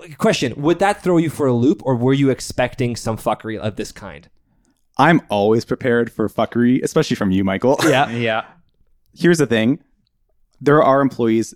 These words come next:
Speaker 2: outside, like, in the field.
Speaker 1: Yes.
Speaker 2: So they probably would have noticed you trying to rip out the tent pegs.
Speaker 1: For sure.
Speaker 2: And second of all,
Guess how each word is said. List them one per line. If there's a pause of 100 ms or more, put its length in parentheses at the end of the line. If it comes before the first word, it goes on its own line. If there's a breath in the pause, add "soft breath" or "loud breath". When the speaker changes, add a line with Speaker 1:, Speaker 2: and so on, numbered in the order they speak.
(140)
Speaker 2:
outside,
like,
in
the
field.
Speaker 1:
Yes.
Speaker 2:
So (180)
they
probably
would
have
noticed
you
trying
to
rip
out
the
tent
pegs.
Speaker 1:
For
sure. (140)
Speaker 2:
And
second
of
all,